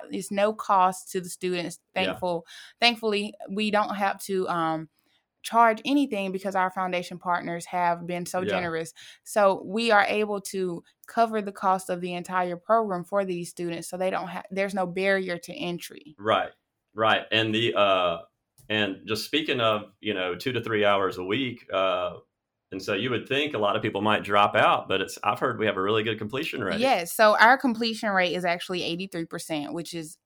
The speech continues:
Speaker 1: phenomenal
Speaker 2: For an
Speaker 1: for,
Speaker 2: online mo-,
Speaker 1: for an online
Speaker 2: <laughs>
Speaker 1: course.
Speaker 2: base,
Speaker 1: You know,
Speaker 2: yes.
Speaker 1: this is, that is phenomenal. That's, it's
Speaker 2: Yeah.
Speaker 1: usually twenty-five percent, you know,
Speaker 2: Yeah.
Speaker 1: thirty percent for an online course. So it's
Speaker 2: Right.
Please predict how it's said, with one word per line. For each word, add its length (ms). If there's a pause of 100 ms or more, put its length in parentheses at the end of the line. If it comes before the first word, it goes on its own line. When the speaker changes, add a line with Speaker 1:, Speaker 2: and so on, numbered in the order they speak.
(300)
Speaker 1:
phenomenal 760
Speaker 2:
For 80
an 120
Speaker 1:
for, 60
Speaker 2:
online 440
mo-, 160
Speaker 1:
for 160
an 200
online 720
Speaker 2:
<laughs> 20
Speaker 1:
course. 280
Speaker 2:
base, 220
Speaker 1:
You 120
know, 180
Speaker 2:
yes. 80
Speaker 1:
this 280
is, 300 (100)
that 240
is 160
phenomenal. 560
That's, 320
it's 240
Speaker 2:
Yeah. 100
Speaker 1:
usually 460 (420)
twenty-five 540
percent, 640
you 60
know, 80
Speaker 2:
Yeah. 40
Speaker 1:
thirty 220
percent 500
for 160
an 80
online 380
course. 320
So 140
it's 280
Speaker 2:
Right. 240